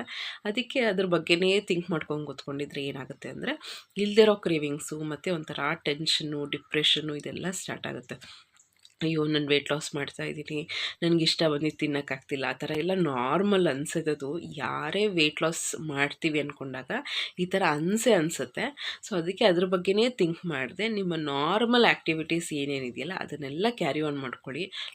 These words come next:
ನಾರ್ಮಲ್ ಆಗಿ ಕೆಲಸ ಮಾಡ್ತಾಯಿರಿ. So ಅದ್ರ ಬಗ್ಗೆ, ಆ, ತುಂಬ ತಿನ್ನಬೇಕು ಅಂತ ಡೈವರ್ಷನ್ಸ್ ಆಗಲ್ಲ. ಆ, ವೇಟ್ ಲಾಸ್ ಟೈಮಲ್ಲಿ ತುಂಬಾ ಇಂಪಾರ್ಟೆಂಟ್ ಏನು ಅಂದ್ರೆ ಮೋಟಿವೇಶನ್ನು. ಒಂದ್ ಎರಡು ದಿನ ಮಾಡ್ತೀವಿ, ಮೂರು ದಿನ ಮಾಡ್ತೀವಿ,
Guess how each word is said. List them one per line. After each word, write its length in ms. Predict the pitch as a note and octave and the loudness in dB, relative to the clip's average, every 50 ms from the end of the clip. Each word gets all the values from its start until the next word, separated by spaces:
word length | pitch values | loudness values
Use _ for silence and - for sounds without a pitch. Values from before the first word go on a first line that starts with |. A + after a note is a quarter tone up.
| - | 0
ನಾರ್ಮಲ್ 460 | A3+ A#3+ B3+ C4 C4+ B3+ B3 B3 G#3+ | 2 4 6 6 6 6 4 4 4
ಆಗಿ 160 | F3 D3 C#3+ D3 | 4 2 -2 -2
ಕೆಲಸ 260 | - - D3+ - - D3+ | -2 -2 -2 0 -2 -4
ಮಾಡ್ತಾಯಿರಿ. 500 | D3+ C#3 B2+ A#2+ - - C3+ C3+ - - | -2 -4 -4 -6 -8 -12 -12 -10 -10 -10
So 240 | - - - G3+ | -8 -6 -2 -2
ಅದ್ರ 220 | F#3 D#3+ D3+ D3+ D3+ | -2 -2 -2 -4 -6
ಬಗ್ಗೆ, 340 | C#3+ - C3+ D#3 G3 F#3 E3+ | -6 -6 -6 -4 -4 -6 -6
ಆ, 260 | - - - - D3+ | -8 -10 -10 -10 -10
ತುಂಬ 340 | D3 - D3+ D#3 D#3 F3 G3 | -8 -8 -8 -4 -2 -2 -2
ತಿನ್ನಬೇಕು 480 | F#3+ F3+ E3+ D#3 D#3 D3+ - - C#3 | 0 0 -2 -2 -2 -4 -6 -6 -6
ಅಂತ 220 | C3 C3 C3+ - B3 A#3+ G3+ D#3 | -8 -8 -8 -6 -4 -4 -4 -2
ಡೈವರ್ಷನ್ಸ್ 640 | D3+ D3 C3+ C3 B2+ C3+ - - - C#3+ C#3 - - | -2 -2 -2 -2 0 2 2 2 2 2 -2 -8 -8
ಆಗಲ್ಲ. 340 | A2 A2+ A#2 A2 G2+ - - - _ _ - _ _ _ _ _ _ _ _ _ _ _ - F#3 | -8 -8 -10 -10 -12 -12 -14 -18 _ _ -20 _ _ _ _ _ _ _ _ _ _ _ -8 -6
ಆ, 180 | F3+ E3+ D#3+ | -4 -4 -4
ವೇಟ್ 380 | D#3+ F3 F#3 G#3 A3+ A3+ - A#3+ | -2 4 6 6 6 6 6 4
ಲಾಸ್ 240 | A#3+ B3 A#3+ - - | 4 4 4 2 0
ಟೈಮಲ್ಲಿ 420 | - F3 E3+ E3+ E3 D#3 F3+ G3 | 0 0 2 0 0 0 -2 -2
ತುಂಬಾ 460 | F#3+ - D3 C#3+ C#3 C#3+ D#3+ F3 G3+ G#3+ A#3 | -4 -6 -8 -8 -8 -6 -2 0 2 4 6
ಇಂಪಾರ್ಟೆಂಟ್ 640 | A3+ G#3 F#3 F3+ - F3 E3 E3 E3+ E3 E3+ E3 D3+ | 6 4 4 2 2 2 4 4 4 2 2 2 -2
ಏನು 180 | C#3+ C3+ C3+ B2+ | -2 -4 -4 -6
ಅಂದ್ರೆ 240 | B2 B2 F3+ A3 | -6 0 2 2
ಮೋಟಿವೇಶನ್ನು. 880 | A3 G#3 E3+ D3+ C#3+ - C#3 C3 B2+ C3+ - - - - C#3+ - - _ - | 2 2 2 -2 -4 -4 -6 -4 -2 0 0 0 0 -2 -6 -14 -16 _ -4
ಒಂದ್ 300 | E3 E3+ E3+ E3+ E3+ E3+ | 0 2 2 4 4 4
ಎರಡು 300 | E3 D#3+ E3 F3 F3 E3+ | 2 2 2 0 2 2
ದಿನ 120 | F3+ F3 G3 | 2 2 4
ಮಾಡ್ತೀವಿ, 580 | G#3 G3 F3 D3 D3 D3 - - D3+ D3 D3 D3 | 2 0 0 0 -2 -2 -4 -6 -4 -4 -4 -4
ಮೂರು 300 | D#3 D#3+ D#3 D#3 D#3 - | -4 -6 -6 -6 -6 -4
ದಿನ 160 | D#3+ D#3 E3+ | -2 -2 0
ಮಾಡ್ತೀವಿ, 600 | F3 F3 D#3+ C3+ C3 - - - C#3 D#3 G#3+ C#4 | 0 -2 -2 -4 -8 -8 -8 -8 -6 -4 -6 -6